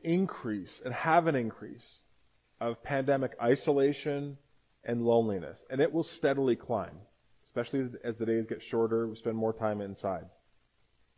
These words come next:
What is your plan to counter that development? 'Cause it's gonna happen. It's gonna slowly creep into your heart. I would say there's never been a more important time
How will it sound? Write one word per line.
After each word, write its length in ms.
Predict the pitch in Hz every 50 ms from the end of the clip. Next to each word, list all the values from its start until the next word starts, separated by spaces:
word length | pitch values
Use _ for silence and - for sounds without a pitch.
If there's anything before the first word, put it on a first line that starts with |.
| _ _ _ _ _ _ _ _ _ _ _ _ _ _ _ _ _ _ _ _ _ _ _ _ _ _ _ _ _ _ _ _ _ _ _ _ _ _ -
What 200 | 123 123 139 165
is 160 | 190 196 170
your 100 | 180 156
plan 840 | - - - - 143 143 143 143 123 107 95 90 87 90 107 120 - _ _ _ _ _
to 80 | - -
counter 840 | - - - - - 135 143 143 135 - 107 90 85 85 87 - - _ _ _ _ _ _ _ _ _ _ _ _ _ _ _ _ _ _ _ _ _ _ _ _ _
that 260 | - 117 113 113 -
development? 540 | 117 113 101 104 98 95 85 85 95 92 - - _
'Cause 100 | - 120
it's 120 | 120 - -
gonna 180 | - 156 147
happen. 380 | 131 131 120 110 - - 98 92 -
It's 100 | - -
gonna 120 | - 120 110
slowly 760 | - - - 113 113 117 117 120 120 120 120 120 120 120 117
creep 420 | 117 - - - 117 110 110 - _ _ _ _ _ _ _ _ _ _ _ _ _ _ _ _ _ _ _ _ _ _ _ -
into 160 | 120 113 110
your 100 | 107 101
heart. 340 | - - 107 95 92 - - _ _ _ _ _ _ _ _ _ _ _ _ _ _ _ _ _ _ _ _ _ _ _ _ _ _ _ _ _ _ _ _ _ _ _ _ _ _ _ _ _ _ _ _ _ _ _ -
I 100 | 120 147
would 140 | 185 196
say 160 | 185 - 180 170
there's 240 | 160 147 131 117
never 520 | 123 123 127 131 143 160 175 180 175 180 175
been 160 | 147 151 143
a 40 | 139
more 260 | 131 131 131 135 135
important 500 | 131 123 - - 131 127 113 123 123 117
time 420 | - - 110 98 92 90 104 110